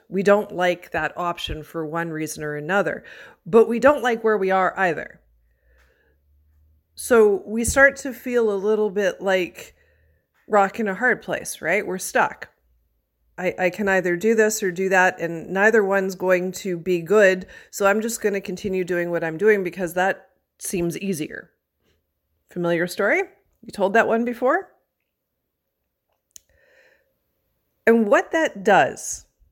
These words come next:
and I've, I've done this myself, so this isn't like, you know, <laughs> I,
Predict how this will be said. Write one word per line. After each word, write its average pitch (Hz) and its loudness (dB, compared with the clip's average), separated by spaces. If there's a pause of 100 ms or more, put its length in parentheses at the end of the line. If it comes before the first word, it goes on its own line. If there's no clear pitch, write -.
(160)
and 160 -10
I've, 160 -8
I've 151 -6
done 160 -4
this 208 -6
myself, 208 -6
so 143 -8
this 156 -10
isn't 160 -6
like, - -2
you 143 -12
know, 151 -4 (500)
<laughs> - -10
I, 165 0